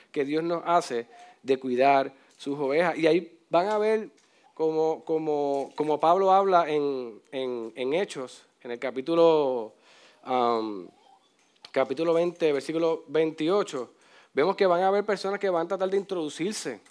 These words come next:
Por eso es que los pastores estamos pendientes a quién va a ser miembro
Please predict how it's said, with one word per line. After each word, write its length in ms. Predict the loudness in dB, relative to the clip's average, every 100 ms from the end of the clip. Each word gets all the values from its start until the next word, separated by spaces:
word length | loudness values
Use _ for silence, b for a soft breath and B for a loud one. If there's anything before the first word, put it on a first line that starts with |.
| b b b
Por 140 | -4 -2
eso 100 | -2
es 60 |
que 60 | -4
los 80 | -2
pastores 360 | -2 -2 -2
estamos 280 | 2 2 2
pendientes 600 | -2 0 0 0 2 0
a 120 | 0
quién 480 | -2 -2 0 0 -4 B B
va 60 | -6
a 40 |
ser 160 | -2 0
miembro 580 | 0 0 0 -2 -4